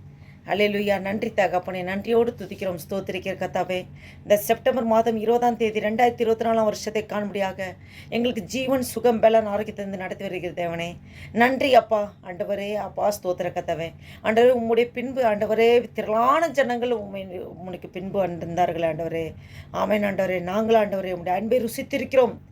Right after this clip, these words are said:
அப்பா, சிலுவை எங்கள் முன்னால், உலகம் எங்கள் பின்னால், கலப்பில் கை வைத்து விட்டு பின்னிட்டு திரும்ப மாட்டோம் ஆண்டவரே. அப்பா, உமக்காக நாங்கள் ஓடுவோம் ஆண்டவரே,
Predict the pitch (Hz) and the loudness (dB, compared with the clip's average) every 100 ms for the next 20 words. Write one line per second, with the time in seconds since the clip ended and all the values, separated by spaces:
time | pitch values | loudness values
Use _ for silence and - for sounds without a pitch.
0 | - - - - 190 202 240 262 - 277 | -20 -20 -20 -12 -6 6 6 6 2 -6
1 | 285 294 277 254 233 247 240 202 156 - | 0 2 2 -2 -4 -2 0 -2 -4 -10
2 | 185 214 226 214 190 180 - 190 208 165 | -4 -2 -2 -4 -2 -4 -4 -4 0 0
3 | - - - - - 196 247 269 285 277 | -2 -14 -20 -20 -4 4 4 6 2 6
4 | 269 294 285 277 254 254 190 - 208 226 | 4 4 -2 -6 -4 -6 -6 -10 -8 -8
5 | 220 226 214 208 196 190 185 175 160 151 | -8 -8 -6 -4 -4 -4 -4 -4 -2 -2
6 | 151 147 - - - - - - - 233 | -2 -6 -12 -20 -20 -20 -16 -6 4 6
7 | 226 214 247 262 254 254 233 220 208 196 | 6 2 -2 2 2 2 -2 -2 -2 2
8 | 233 247 226 214 190 180 170 151 | 4 4 2 0 0 0 -2 -8